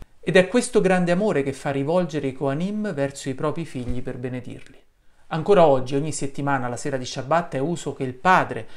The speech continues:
e poi dopo la madre e i nonni, se sono presenti, stendano le loro mani sui capi dei figli che partecipano alla cena di Shabbat per benedirli, per chiedere a Dio che provveda le loro necessità.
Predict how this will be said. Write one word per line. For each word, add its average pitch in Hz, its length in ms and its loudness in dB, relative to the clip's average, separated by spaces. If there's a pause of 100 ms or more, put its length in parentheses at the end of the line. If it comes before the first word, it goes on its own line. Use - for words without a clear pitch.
(140)
e 139 100 -2
poi 156 220 0
dopo 139 240 2
la 123 100 -2
madre 151 400 0
e 127 60 -2
i 127 40 -4
nonni, 139 380 -4
se 123 100 -12
sono 131 260 -8
presenti, 220 680 -6 (160)
stendano 190 600 0
le 156 120 2
loro 202 240 4
mani 160 360 -2
sui 127 180 -10
capi 143 300 -4
dei 131 160 -8
figli 131 520 -10 (320)
che 139 140 -4
partecipano 131 920 -8
alla 135 160 -6
cena 147 240 -8
di 127 120 -8
Shabbat 127 640 -8
per 135 140 -10
benedirli, 127 640 -12 (200)
per 185 180 -4
chiedere 156 340 6
a 170 60 0
Dio 139 440 -6 (220)
che 180 140 0
provveda 151 460 0
le 139 140 0
loro 135 220 -2
necessità. 131 680 -12